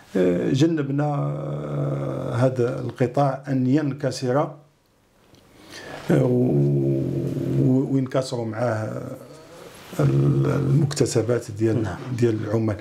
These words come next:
Speaker 1: وكاينه واحد النقطة اللي ن-،
Speaker 2: والأخيرة،
Speaker 1: آه.
Speaker 2: نعم.
Speaker 1: اللي نسيتها، كاينه رسالة أخرى خاص وزارة الداخلية تبعث،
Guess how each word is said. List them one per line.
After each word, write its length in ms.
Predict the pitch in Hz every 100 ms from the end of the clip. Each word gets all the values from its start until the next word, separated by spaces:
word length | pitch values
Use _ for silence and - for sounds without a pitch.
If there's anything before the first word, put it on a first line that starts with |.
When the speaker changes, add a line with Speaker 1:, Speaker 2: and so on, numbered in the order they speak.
| - - -
Speaker 1:
وكاينه 280 | 147 214 208
واحد 260 | 190 170
النقطة 440 | 151 165 160 - 180
اللي 320 | 160 143 151
ن-، 160 | 135 120
Speaker 2:
والأخيرة، 640 | 127 175 123 123 139 117
Speaker 1:
آه. 480 | 104 107 131 107 -
Speaker 2:
نعم. 180 | 98 95 123 - - -
Speaker 1:
اللي 120 | 160
نسيتها، 360 | 147 143 - 131
كاينه 300 | 233 214 190
رسالة 420 | 165 147 160 165 156
أخرى 300 | - 143 143
خاص 280 | 147 139
وزارة 380 | 127 117 123 117
الداخلية 640 | 113 117 117 107 113 131 131 - - _
تبعث، 240 | - 104